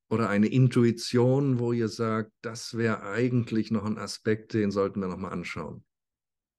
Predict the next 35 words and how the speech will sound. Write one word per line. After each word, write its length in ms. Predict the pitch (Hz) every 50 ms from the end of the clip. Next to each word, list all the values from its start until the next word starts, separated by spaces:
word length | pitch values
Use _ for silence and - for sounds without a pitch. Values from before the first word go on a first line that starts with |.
| _ _ _ _ _ _ _
Auch 200 | - 131 120 113
dafür 360 | 117 143 131 143 135 - 160 123
brauche 280 | 113 110 117 127 131
ich 80 | 131 -
ja 100 | 135 123
diese 240 | 117 110 107 104 -
innere 340 | - 117 123 117 101 101
Ruhe. 460 | 98 95 110 113 110 92 78 69 67 - _ _ _ _ _ _ _ _ _ _ _ _ _
Ich 160 | - 78 -
muss 220 | 90 95 95 -
also 200 | 92 85 80 87
in 220 | - 98 107 117 113
mir 460 | 104 101 98 95 92 87 85 - - - - _ -
ruhen, 480 | 82 87 104 120 120 123 127 120 117
in 180 | 110 113 104 95
mir 180 | 92 87 80
sicher 360 | 73 117 120 117 - 131 113 104
sein. 520 | 104 110 101 104 101 101 104 107 101 - _ _ _ - - - - - _ _ _ _ _ _ _ _ _ _ _ -
Äh, 320 | - 71 71 71 73 -
ich 220 | - - - - 95
atme 560 | 95 107 117 113 - 110 104 104 101 101 - - -
weiterhin 600 | - - - 85 104 110 - 104 98 101 104 104
ruhig. 760 | 98 - 95 101 107 104 104 107 104 101 - - - - - _
Ich 200 | - 104 - -
habe 160 | 131 - -
mich 200 | 139 131 - -
sehr 340 | - 127 127 135 143 151 147
gut 360 | 131 113 120 127 127 127 127
unter 220 | 123 117 110 113 104
Kontrolle. 540 | - 113 104 101 104 110 113 123 131 127
Ich 220 | 90 107 101 - -
führe 580 | - - - 151 165 180 180 165 151 123 110
mich 420 | 107 104 107 120 123 117 - - -
sehr 360 | - - 113 113 117 117 113
gut. 500 | 95 98 95 90 80 80 76 _ - -